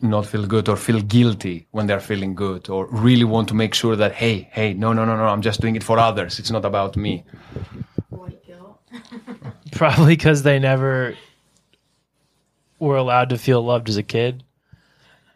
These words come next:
Speaker 1: Could be.
Speaker 3: Seriously. Like, if somebody grows up in an environment where they're, like, not loved or given the permission to feel good,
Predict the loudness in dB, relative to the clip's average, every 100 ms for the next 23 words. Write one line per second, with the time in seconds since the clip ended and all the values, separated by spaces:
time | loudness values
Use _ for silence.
0 | _ _ _ -20 _ _ _ _ -20 _
1 | -20 -18 -12 -10 -10 -10 -10 -14 -4 2
2 | 4 4 2 -2 -8 _ -20 -20 _ -2
3 | -2 -2 _ _ _ _ 2 2 4 4
4 | 6 6 6 6 6 6 6 6 6 4
5 | 4 2 2 2 2 2 2 -2 -6 -10
6 | _ _ _ _ _ _ _ _ _ _
7 | _ _ _ _ _ _ -2 2 2 0
8 | 2 4 4 2 -2 -4 0 -2 0 -2
9 | -2 -4 -8 -8 -4 0 2 0 0 -2
10 | -2 -2 -2 0 0 2 0 -4